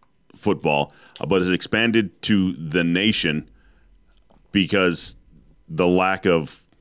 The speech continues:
continuity between everybody.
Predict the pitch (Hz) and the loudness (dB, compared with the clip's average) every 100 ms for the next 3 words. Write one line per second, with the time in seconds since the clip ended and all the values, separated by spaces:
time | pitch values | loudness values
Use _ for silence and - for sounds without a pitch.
0 | _ - 104 - 98 101 104 117 127 _ | _ -4 -4 0 2 4 4 2 -2 _
1 | _ _ _ _ - - - _ _ _ | _ _ _ _ -20 -20 -20 _ _ _
2 | _ _ _ _ _ _ 87 90 - 104 | _ _ _ _ _ _ -4 -2 0 2
3 | 101 95 87 - _ _ 104 90 90 90 | 4 4 0 -6 _ _ -2 2 2 2
4 | 85 80 | 2 0